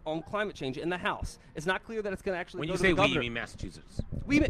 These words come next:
Speaker 1: we as in Massachusetts
Speaker 2: Okay.
Speaker 1: should, should once again become
Speaker 2: Where's the
Speaker 1: a nationwide leader on cli-,
Speaker 2: So,
Speaker 1: fighting climate
Speaker 2: so
Speaker 1: change, and
Speaker 2: again,
Speaker 1: we're not right
Speaker 2: you gotta
Speaker 1: now.
Speaker 2: talk to me for a second like an idiot, 'cause again, I
Speaker 1: <laughs>
Speaker 2: acknowl-, I'm willing to acknowledge that I don't know these things. Where are we at on votes? And, um,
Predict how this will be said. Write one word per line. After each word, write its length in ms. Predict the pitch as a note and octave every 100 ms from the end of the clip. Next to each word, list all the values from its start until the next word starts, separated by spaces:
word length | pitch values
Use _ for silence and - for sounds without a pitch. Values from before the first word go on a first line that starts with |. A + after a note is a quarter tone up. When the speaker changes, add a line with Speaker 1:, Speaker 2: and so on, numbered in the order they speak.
| -
Speaker 1:
we 240 | F3 D4 E4
as 80 | C#4+
in 100 | A#3
Massachusetts 500 | A#3 A3 D4+ - A3+
Speaker 2:
Okay. 80 | G3+
Speaker 1:
should, 120 | G3+ -
should 220 | A3+ F3+
once 240 | A#3+ B3
again 180 | F#3+ C#4
become 280 | G#3 G#3+ G3
Speaker 2:
Where's 280 | D#3+ G3 E3
the 220 | E3 D3 E3+
Speaker 1:
a 60 |
nationwide 480 | F#3 G#3 - G#3+ G#3
leader 200 | A3+ C#4 A#3
on 80 |
cli-, 100 | G#3 -
Speaker 2:
So, 60 |
Speaker 1:
fighting 240 | F3 A3+ B3
climate 280 | B3 D4 -
Speaker 2:
so 80 | G3
Speaker 1:
change, 140 | -
and 0 |
Speaker 2:
again, 80 | D#3
Speaker 1:
we're 60 | G#3+
not 240 | D#4+ D4+
right 80 | C3+
Speaker 2:
you 40 |
gotta 120 | E3+ D#3+
Speaker 1:
now. 80 | D#3+
Speaker 2:
talk 80 | D#3
to 40 |
me 80 | D#3
for 80 | C3+
a 20 |
second 220 | D3+ D3
like 140 | D#3
an 80 | D#3+
idiot, 300 | D#3+ C#3+ D3+ -
'cause 140 | B2
again, 240 | A#2+ - C3
I 100 | C#3
Speaker 1:
<laughs> 100 | B2
Speaker 2:
acknowl-, 600 | A#2 B2 B2 C3 G#3+ -
I'm 240 | C3 C3+ C3+
willing 220 | C3 D#3
to 100 | E3
acknowledge 400 | D3+ D3 C#3+ C#3
that 120 | C#3
I 40 | B2+
don't 200 | B2+ C3
know 120 | C3
these 200 | B2 A2
things. 340 | A2 G2+ - - - - - -
Where 220 | B2+ D3+
are 100 | D#3+
we 160 | D#3+ D3+
at 200 | C#3+ C#3+ -
on 180 | C3+ B2+
votes? 400 | C3+ C3 - - - -
And, 140 | C3 C3
um, 260 | A#2+ A2+